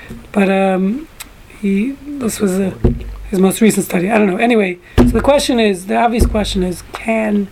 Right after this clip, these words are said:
as a, in the halachic system now, there, no, it's, the story started actually with, there's a, a chief rabbi of Moscow, um, his name escapes me at the moment,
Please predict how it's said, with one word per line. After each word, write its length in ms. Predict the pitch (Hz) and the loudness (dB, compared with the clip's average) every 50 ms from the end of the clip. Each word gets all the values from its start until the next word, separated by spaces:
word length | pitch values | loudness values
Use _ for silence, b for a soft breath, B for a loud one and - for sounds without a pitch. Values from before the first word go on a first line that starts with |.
| B B B B B B B B B - | B B B B B B B B B -6
as 340 | - 208 196 196 190 175 165 196 | -2 0 0 0 0 -2 -2 -2
a, 240 | 190 190 196 262 240 | 0 0 0 0 2
in 100 | 214 214 | 2 2
the 80 | 208 | 2
halachic 460 | 190 170 185 190 196 190 160 196 - - | 2 0 0 0 0 0 -2 -4 -6 -4
system 400 | - 320 240 - - 208 185 185 | -4 -6 -4 -4 -4 -4 -2 -2
now, 200 | 190 185 185 180 | -2 -2 -2 -4
there, 240 | 170 190 214 - | -2 -2 -2 -2
no, 120 | 240 202 202 | -2 -2 -2
it's, 340 | 185 175 196 - 226 - - | -2 -4 -6 -8 -8 -8 -6
the 140 | - 240 | -4 -4
story 420 | 220 - - - 269 277 285 269 226 | -4 -2 0 0 2 2 2 2 0
started 480 | - - - 233 233 226 202 185 165 | -2 -2 0 2 2 2 2 0 -2
actually 460 | 185 190 170 - - - 196 185 208 - B B B B B B B B B | -4 -6 -6 -8 -8 -4 -4 -4 -4 -6 B B B B B B B B B
with, 440 | 214 214 208 202 202 - - - - | 4 4 6 4 4 0 -10 -10 -6
there's 260 | 214 185 185 180 175 226 | -4 -4 -2 -4 -4 -4
a, 140 | 214 190 165 - - - - | -6 -6 -6 -8 -10 -10 -8
a 220 | 285 220 190 180 170 - - - - | -6 -4 -4 -6 -6 -8 -14 -16 -8
chief 280 | - - 226 202 - | -4 -2 -2 -2 -2
rabbi 300 | 226 208 202 190 185 190 | -2 -2 -2 -2 -2 -4
of 120 | 190 185 160 | -6 -6 -6
Moscow, 520 | 175 180 175 175 - - - 214 247 - - B B B B B B B B B - 240 - | -6 -6 -6 -8 -8 -8 -8 -6 -6 -8 -10 B B B B B B B B B 0 0 0
um, 200 | 202 180 185 214 | -2 -4 -4 -4
his 300 | 285 269 202 185 175 175 | -4 -6 -6 -6 -6 -4
name 460 | 185 190 175 175 170 180 214 302 311 - - | -4 -4 -4 -4 -6 -6 -8 -8 -10 -14 -18
escapes 360 | - - 220 202 185 - - | -10 -4 -2 -2 -2 -2 -2
me 80 | 196 | -4
at 120 | 185 175 - | -4 -4 -2
the 60 | 190 | -4
moment, 360 | 180 196 208 233 269 240 214 | -2 0 0 0 0 -2 -4